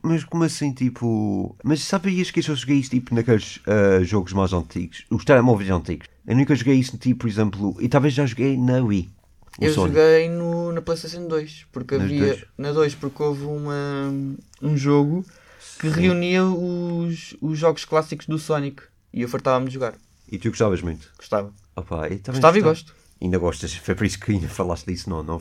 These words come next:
Speaker 1: não ias falar de um tema que não estavas, eh,
Speaker 2: Claro.
Speaker 1: não gostasses, não é verdade? Epá, eu não,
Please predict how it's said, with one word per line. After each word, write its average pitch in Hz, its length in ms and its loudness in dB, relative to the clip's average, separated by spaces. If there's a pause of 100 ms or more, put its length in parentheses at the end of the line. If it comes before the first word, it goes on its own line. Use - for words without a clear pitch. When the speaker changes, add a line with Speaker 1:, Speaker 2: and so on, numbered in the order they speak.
Speaker 1:
não 107 140 -2
ias 104 100 -2
falar 104 180 -2
de 104 100 -6
um 98 40 -6
tema 107 200 -6
que 107 80 -10
não 101 80 -4
estavas, 95 300 -4
eh, 92 380 -4
Speaker 2:
Claro. 120 380 2
Speaker 1:
não 90 100 -2
gostasses, - 480 -6
não 90 140 -4
é 78 40 -4
verdade? 78 440 -4
Epá, 87 380 -2
eu 104 80 -4
não, 117 500 -4